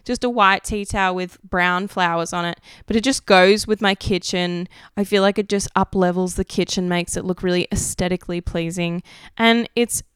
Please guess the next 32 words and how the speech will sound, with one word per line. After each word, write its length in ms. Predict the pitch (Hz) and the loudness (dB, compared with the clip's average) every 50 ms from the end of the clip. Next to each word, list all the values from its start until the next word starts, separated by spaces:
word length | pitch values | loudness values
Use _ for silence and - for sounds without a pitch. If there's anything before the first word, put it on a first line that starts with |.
| _ _ _ _ | _ _ _ _
I 80 | 247 247 | -6 -6
feel 180 | - - 349 359 | -4 -4 -2 -2
like 160 | 415 - - | -2 -2 -4
it's 120 | 285 - | -6 -6
a 40 | 226 | -4
pretty 300 | - 247 247 262 269 - - | -2 -2 0 0 -2 -2 -2
inexpensive 680 | 202 208 233 240 - - - 202 202 208 - 202 185 | -2 -2 -2 -2 -4 -4 -4 -2 -2 -2 -4 -6 -6
thing. 320 | - - 196 196 - 214 | -6 -6 -6 -6 -6 -4
Like, 260 | 208 190 190 196 - - - - _ _ | -2 -2 -2 -2 -4 -8 -18 -20 _ _
you 120 | - 214 208 | -6 -2 -2
could 140 | - - 196 | 0 0 2
even, 340 | 202 214 220 247 269 277 - _ | 0 0 -2 -4 -6 -8 -10 _
if 140 | - 208 - | -8 -8 -6
you 100 | 214 208 | -2 0
wanted 240 | 202 202 202 208 202 | 2 2 2 2 0
to 100 | - 202 | -2 -2
do 160 | 180 190 185 | -2 0 0
it 140 | 185 - - | -2 -2 -4
cheaper 360 | - - 180 180 196 - 196 | -4 -4 -2 -2 -2 -4 -4
or 240 | 180 170 165 170 185 | -4 -2 -2 -4 -4
find 280 | - - 196 185 185 190 | -4 -4 -4 -4 -4 -6
something 260 | - - 185 180 180 | -8 -10 -10 -8 -8
exactly 440 | 175 170 185 180 185 - - 180 175 | -6 -6 -6 -6 -6 -6 -8 -8 -8
that 120 | 180 175 | -6 -6
you 100 | 170 170 | -6 -4
like, 260 | 175 175 175 175 - | -2 -2 -4 -4 -6
you 80 | 196 180 | -8 -8
could 120 | - - | -8 -8
even 260 | - 233 233 269 285 | -6 -6 -6 -6 -6
go 260 | 254 - 190 190 185 190 | -4 -2 0 0 0 -2
to 120 | - 202 | -4 -8
Spotlight 720 | - - - - - 180 - - - - 220 233 254 - | -10 -10 -8 -2 -2 -2 -2 0 0 0 0 0 0 -4